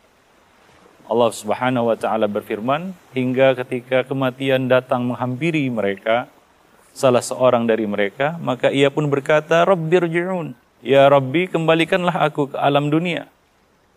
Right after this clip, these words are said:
La'alli a'malu salihan fima tarak. Mudah-mudahan aku dapat beramal saleh dengan apa yang aku tinggalkan,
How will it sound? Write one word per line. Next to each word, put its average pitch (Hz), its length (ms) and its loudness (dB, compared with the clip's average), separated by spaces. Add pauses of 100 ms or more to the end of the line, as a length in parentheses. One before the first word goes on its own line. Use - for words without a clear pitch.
(140)
La'alli 143 640 2
a'malu 165 480 2
salihan 180 480 2
fima 143 320 0
tarak. 127 320 -2 (1300)
Mudah-mudahan 143 560 4
aku 139 200 0
dapat 135 240 4
beramal 131 400 2
saleh 160 440 2 (760)
dengan 127 320 0
apa 131 160 0
yang 139 160 2
aku 143 160 -2
tinggalkan, 160 560 2